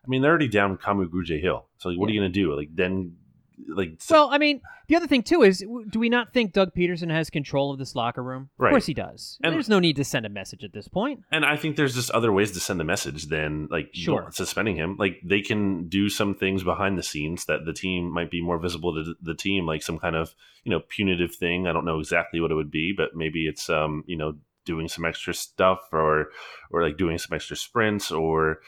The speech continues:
Speaker 1: <laughs> I don't know if that's too
Speaker 2: Yeah.
Speaker 1: high school, like, but, like, some, you know, some kind of thing. I, the way I think the Eagles might handle it is they won't let him play the first snap against Washington on Sunday, which would be a little bit significant because it wouldn't allow him to, like,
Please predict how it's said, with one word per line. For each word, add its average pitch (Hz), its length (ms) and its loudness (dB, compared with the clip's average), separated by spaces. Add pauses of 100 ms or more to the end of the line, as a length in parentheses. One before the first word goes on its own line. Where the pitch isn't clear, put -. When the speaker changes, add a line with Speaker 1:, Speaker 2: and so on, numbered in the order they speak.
(120)
Speaker 1:
<laughs> - 100 -14
I 104 340 2
don't 101 160 4
know 90 140 4
if 82 60 -4
that's 82 180 -2
too 95 120 2
Speaker 2:
Yeah. 80 60 8
Speaker 1:
high 92 100 4
school, 85 260 -2
like, 82 240 0
but, 120 200 4
like, 123 160 2
some, 151 240 2
you 151 100 2
know, 127 100 6
some 127 200 0
kind 120 100 0
of 104 100 -2
thing. 117 180 2
I, 127 200 4 (360)
the 127 80 0
way 156 360 4
I 117 180 4
think 113 300 -2
the 90 80 -2
Eagles 92 240 0
might 87 240 0
handle 80 300 0
it 78 140 0 (280)
is 85 500 2 (140)
they 92 320 2
won't 95 280 0
let 101 160 2
him 92 200 0
play 95 200 0
the 82 120 0
first - 380 0
snap 78 320 -2 (440)
against 82 280 -6
Washington 82 380 0
on 78 120 -2
Sunday, 78 300 -2
which 101 200 -2
would - 120 -2
be 127 100 2
a 127 60 2
little 156 160 0
bit 117 140 0
significant 101 540 -4
because 98 220 -4
it 104 80 4
wouldn't 110 260 2
allow 95 300 4
him 90 260 0
to, 90 280 -2
like, 82 240 -2